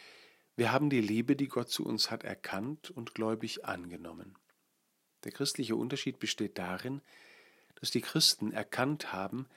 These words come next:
dass mit Jesus Christus die Liebe Gottes in Person erschienen ist.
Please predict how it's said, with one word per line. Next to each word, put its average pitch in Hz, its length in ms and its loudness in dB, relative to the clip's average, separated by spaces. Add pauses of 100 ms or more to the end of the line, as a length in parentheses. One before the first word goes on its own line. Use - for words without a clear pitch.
(420)
dass - 160 -2
mit 120 140 0
Jesus 117 340 4
Christus - 420 2
die 131 160 2
Liebe 123 220 2
Gottes 110 340 2
in 117 240 -2
Person 135 520 2
erschienen 90 580 -4
ist. - 400 -2